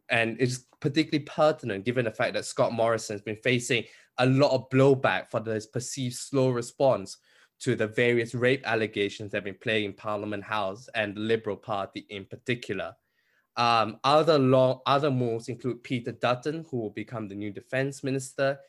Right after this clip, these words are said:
Karen Andrews was the big winner. She was promoted to become Home Affairs Minister, and Stuart Robert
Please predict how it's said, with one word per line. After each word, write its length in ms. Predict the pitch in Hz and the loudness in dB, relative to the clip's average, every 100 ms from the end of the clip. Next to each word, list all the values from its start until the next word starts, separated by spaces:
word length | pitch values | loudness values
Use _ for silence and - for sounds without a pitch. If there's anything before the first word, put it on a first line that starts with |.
| _ _ _ | _ _ _
Karen 360 | - 151 143 147 | -4 0 0 0
Andrews 440 | 143 143 135 180 | -2 0 0 -2
was 120 | 160 | -2
the 80 | - | -6
big 340 | 104 131 139 135 | -2 0 0 0
winner. 320 | 131 139 190 | 0 0 -2
She 140 | - | -2
was 100 | 127 | -6
promoted 520 | - 123 120 120 120 | -6 -8 -6 -6 -10
to 60 | 120 | -14
become 460 | 113 110 127 113 113 _ _ _ | -14 -8 -4 -4 -6 _ _ _
Home 220 | - 123 | -2 0
Affairs 500 | 110 110 143 143 139 | -2 -2 0 2 0
Minister, 640 | 131 127 127 - 127 117 123 _ _ - | -2 -2 -4 -4 -2 -2 -4 _ _ -4
and 160 | 123 | -4
Stuart 380 | 120 - 151 135 | -4 -2 0 2
Robert 400 | 131 135 110 95 | 0 0 0 -6